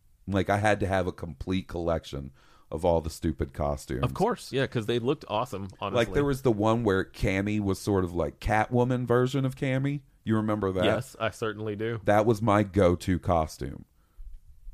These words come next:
Speaker 2: I'm looking up all the characters that were on Arcade Edition right now, and there's a ton.
Speaker 1: Yeah.
Speaker 2: Do you remember Abel? I used to
Speaker 1: Abel.
Speaker 2: tap that ass with Abel. He'd do that little roll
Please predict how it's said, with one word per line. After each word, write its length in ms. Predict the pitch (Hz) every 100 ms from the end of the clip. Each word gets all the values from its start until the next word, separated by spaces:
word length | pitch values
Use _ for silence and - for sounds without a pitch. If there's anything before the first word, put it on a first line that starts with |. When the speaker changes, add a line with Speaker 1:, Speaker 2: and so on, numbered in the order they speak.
| - - _ - - - - - _ _ _ -
Speaker 2:
I'm 140 | 117 151
looking 200 | 170 151
up 140 | 120 -
all 140 | 110
the 80 | 101
characters 500 | - 98 90 92 90
that 120 | 90
were 120 | 90
on 140 | 87 87
Arcade 360 | 82 - 87
Edition 380 | 85 85 80 87
right 200 | 85 82
now, 180 | 87 82
and 80 | 85
there's 160 | 90
a 60 | 82
ton. 380 | - 87 82 80 _ _ -
Speaker 1:
Yeah. 240 | 95 87 73
Speaker 2:
Do 60 |
you 40 | 123
remember 240 | 131 127 -
Abel? 420 | 104 117 123 - _ _ - _ _ _ _
I 60 | -
used 160 | 101
to 60 | -
Speaker 1:
Abel. 80 | -
Speaker 2:
tap 240 | 117 101
that 160 | 104 98
ass 220 | 101 95
with 160 | 85 92
Abel. 380 | 95 85 82 - -
He'd 200 | 101 95
do 120 | 104
that 180 | 98 95
little 160 | 98
roll 460 | 90 95 101 107